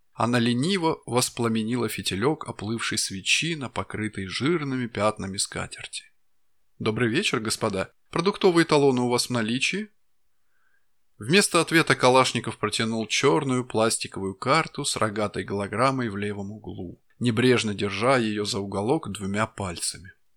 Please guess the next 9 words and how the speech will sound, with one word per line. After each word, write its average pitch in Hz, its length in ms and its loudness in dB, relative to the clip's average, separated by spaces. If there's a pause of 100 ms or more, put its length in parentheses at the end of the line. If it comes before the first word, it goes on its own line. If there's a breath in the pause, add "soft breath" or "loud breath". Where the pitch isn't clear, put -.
(360)
Официантка 117 680 0
моргнула 110 680 -2 (260)
и 180 120 -2
выпрямилась, 117 1040 0
теребя 104 460 2
оборки 110 640 -4
на 110 140 -6
застиранном 101 680 -6
переднике. 90 640 -10